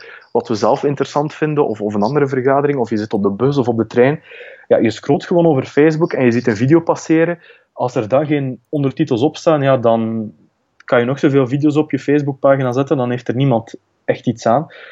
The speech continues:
Dus we proberen dat wel consequent te doen. En we zien ook wel dat dat werkt. Ehm, filmpjes worden opgepikt, door, soms door kranten zetten ze dan de tweet erbij, omdat het een bepaalde opvallende uitspraak is natuurlijk.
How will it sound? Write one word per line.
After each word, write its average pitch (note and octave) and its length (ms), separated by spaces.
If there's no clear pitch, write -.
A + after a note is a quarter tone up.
Dus C3 120
we - 60
proberen D3 360
dat C3+ 180
wel E3 200
consequent D3+ 500
te C3+ 60
doen. D#3 180
En C#3 100
we C3+ 100
zien F3+ 140
ook F3 140
wel E3+ 100
dat D3+ 120
dat B2 180
werkt. C#3+ 360
Ehm, A2+ 540
filmpjes D3 440
worden C3 320
opgepikt, C#3+ 520
door, C3 140
soms - 420
door A#2 180
kranten C3 360
zetten C3+ 260
ze A#2+ 80
dan A#2+ 180
de A2+ 100
tweet C#3 300
erbij, A#2 440
omdat A#2 220
het - 100
een A#2 200
bepaalde A2+ 560
opvallende A#2 480
uitspraak C3+ 560
is C#3 100
natuurlijk. C#3 540